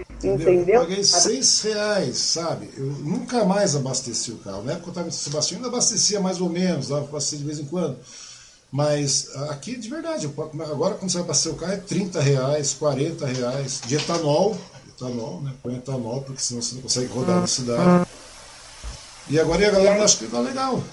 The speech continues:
Speaker 2: E aí também eu explico tanto isso pras pessoas, eu falei, gente, se ele dá auxílio de seiscentos reais, metade você tá pagando imposto.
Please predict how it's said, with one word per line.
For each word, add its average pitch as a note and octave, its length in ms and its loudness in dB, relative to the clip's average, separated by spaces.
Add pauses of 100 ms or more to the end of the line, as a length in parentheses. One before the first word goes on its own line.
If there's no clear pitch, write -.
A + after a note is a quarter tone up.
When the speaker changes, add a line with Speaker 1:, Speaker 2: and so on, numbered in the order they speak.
(840)
Speaker 2:
E F3+ 140 2
aí A3+ 240 4
também B3+ 300 6
eu D4 200 6
explico C#4+ 500 0
tanto D4+ 360 6
isso B3+ 180 0
pras G#3+ 200 -6
pessoas, A3 420 0
eu A3 80 -8
falei, A3 240 -2
gente, A#3+ 320 2 (580)
se C#4+ 60 0
ele D#4 320 8
dá B3+ 120 8
auxílio A#3 440 2
de F3 160 -8
seiscentos F3 480 2
reais, G3 400 0 (160)
metade A#3+ 560 2
você C#4 180 -4 (140)
tá C#4 80 2
pagando C4+ 400 2
imposto. F#3 600 2